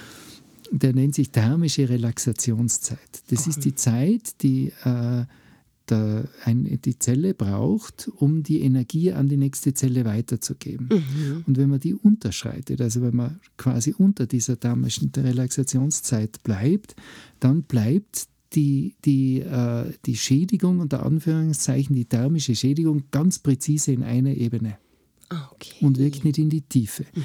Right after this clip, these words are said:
Speaker 2: Mhm.
Speaker 1: Weil zum Beispiel eine Verbrennung, äh, ist ja das,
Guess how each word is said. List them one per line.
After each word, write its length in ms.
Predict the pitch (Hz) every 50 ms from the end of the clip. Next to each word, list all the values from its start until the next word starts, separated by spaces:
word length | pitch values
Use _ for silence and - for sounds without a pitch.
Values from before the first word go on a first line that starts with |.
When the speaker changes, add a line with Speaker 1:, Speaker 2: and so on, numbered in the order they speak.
| - -
Speaker 2:
Mhm. 160 | 151 147 156
Speaker 1:
Weil 220 | 139 123 131 131 135
zum 160 | - - 131 135
Beispiel 240 | 131 - - 127
eine 40 | 107
Verbrennung, 600 | - - 113 - - 101 104 113 147 185 208 220 - _ _ _ _ - - - - - - _ _ - -
äh, 320 | 127 120 120 120 123 - 339
ist 200 | - 135 - - -
ja 220 | 131 123 - - - -
das, 200 | - 120 -